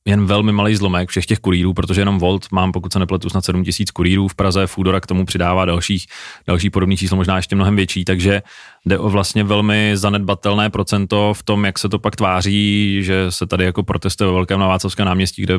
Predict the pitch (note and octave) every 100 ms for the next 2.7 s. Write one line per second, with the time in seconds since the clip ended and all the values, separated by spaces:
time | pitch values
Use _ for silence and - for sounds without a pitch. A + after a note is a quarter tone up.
0 | F2+ F2+ F2+ F#2 F#2 - - G2 F#2+ F#2
1 | F#2+ F#2+ - F#2 G#2 G2+ F#2+ F#2+ - -
2 | - - - F#2+ G2 F#2+ G2